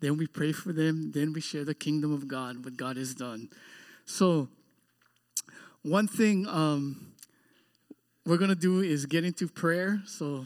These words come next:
let's open in prayer. Amen. Father, thank you for today. Thank you for your word, and thank you for each one here.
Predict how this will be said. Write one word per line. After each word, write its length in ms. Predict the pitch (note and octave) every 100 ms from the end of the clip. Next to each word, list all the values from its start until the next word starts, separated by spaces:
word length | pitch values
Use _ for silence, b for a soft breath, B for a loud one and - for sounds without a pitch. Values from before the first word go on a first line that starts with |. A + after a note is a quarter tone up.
| -
let's 400 | D#3 D#3 - - -
open 320 | C#3+ D#3 C3+
in 120 | D3+
prayer. 520 | - D3 C3+ B2+ B2+ A3+
Amen. 460 | E3 D#3+ C#3+ C#3 C#3
Father, 340 | - E3 F3
thank 260 | F#3 F3 E3+
you 60 | F3
for 180 | -
today. 440 | D#3+ F3+ D#3 D#3 D#3 B B B B B
Thank 180 | - F3+
you 80 | G3
for 140 | -
your 140 | F3+ E3
word, 440 | D#3 E3+ G3 G3+
and 180 | - D#3+
thank 220 | F3 E3
you 60 | F3+
for 180 | D#3 C#3+ _
each 320 | - F#3+ - F#3
one 280 | E3+ E3+
here. 500 | D#3 - D3 C3+ C3